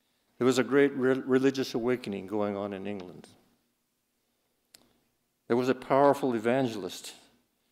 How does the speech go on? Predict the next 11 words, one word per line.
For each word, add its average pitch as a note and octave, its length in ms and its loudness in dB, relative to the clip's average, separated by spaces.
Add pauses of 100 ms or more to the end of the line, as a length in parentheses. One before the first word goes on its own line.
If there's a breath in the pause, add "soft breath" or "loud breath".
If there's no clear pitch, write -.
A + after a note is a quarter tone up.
(180)
named B2 240 0
George B2+ 340 -2
Whitefield, F2+ 640 -10 (1500)
and A#2 160 4
he D3+ 140 6
had C3+ 280 -2
great E3 240 4
successes C#3 800 -4
in A2 300 -4
reaching B2 340 -6
people. A2+ 500 -14